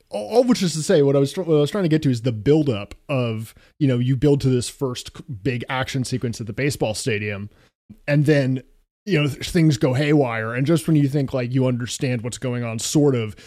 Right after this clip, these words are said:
suddenly this turtle is spinning, spinning, twirling, twirling ever towards the future out of the screen, and then you're like, "Oh, I actually don't know what movie I'm watching at all. <laughs> This is crazy."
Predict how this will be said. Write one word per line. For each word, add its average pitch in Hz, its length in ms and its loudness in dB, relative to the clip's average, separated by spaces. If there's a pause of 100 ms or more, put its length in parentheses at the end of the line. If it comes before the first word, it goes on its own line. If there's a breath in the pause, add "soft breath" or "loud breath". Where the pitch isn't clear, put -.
(100)
suddenly 160 400 8
this 139 180 4
turtle 135 360 2
is 120 140 0
spinning, 170 800 6
spinning, 214 640 6
twirling, 196 840 4 (300 loud breath)
twirling 208 500 6
ever 208 220 6
towards 208 360 8
the 165 120 4
future 175 540 6
out 175 160 6
of 180 120 4
the 190 80 0
screen, 165 640 0 (360 loud breath)
and 180 160 6
then 208 80 10
you're 202 140 6
like, 170 180 4
"Oh, 165 100 6
I 160 120 6
actually 160 260 6
don't 147 200 2
know 143 120 2
what 131 180 0
movie 127 220 0
I'm 117 160 -2
watching 117 340 -4
at 104 120 -6
all. 110 420 -8
<laughs> - 60 -6
This - 200 2
is 170 160 8
crazy." 151 1160 0